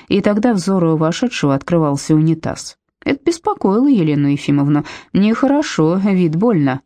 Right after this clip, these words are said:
моральный. Другая дверь, обитая войлоком, вела в помещение жилое, разделённое добротной перегородкой на две неравные части.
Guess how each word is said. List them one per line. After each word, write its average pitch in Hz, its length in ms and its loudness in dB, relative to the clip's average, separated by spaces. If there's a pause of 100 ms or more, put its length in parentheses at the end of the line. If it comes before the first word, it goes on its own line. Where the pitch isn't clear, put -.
моральный. 135 840 -2 (300)
Другая 269 600 2
дверь, 339 240 0
обитая 247 500 0
войлоком, 208 540 0 (300)
вела 247 320 2
в - 80 -18
помещение 269 640 2
жилое, 147 560 0
разделённое 151 560 0
добротной 147 480 0
перегородкой 156 760 0 (240)
на 180 220 2
две 160 200 0
неравные 180 500 2
части. - 580 -6